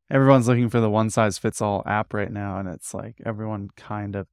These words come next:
approaches and thinks about money differently. And yeah,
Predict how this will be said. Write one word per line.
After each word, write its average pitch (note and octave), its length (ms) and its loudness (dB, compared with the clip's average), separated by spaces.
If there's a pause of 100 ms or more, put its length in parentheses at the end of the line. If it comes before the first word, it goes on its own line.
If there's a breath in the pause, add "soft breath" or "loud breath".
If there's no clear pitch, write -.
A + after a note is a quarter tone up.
(120)
approaches G2+ 540 -12
and G2 160 -10
thinks G#2+ 260 -10
about G2+ 220 -6
money G#2 240 -6
differently. G2+ 560 -6
And G2 220 -8 (960)
yeah, F#2+ 280 -4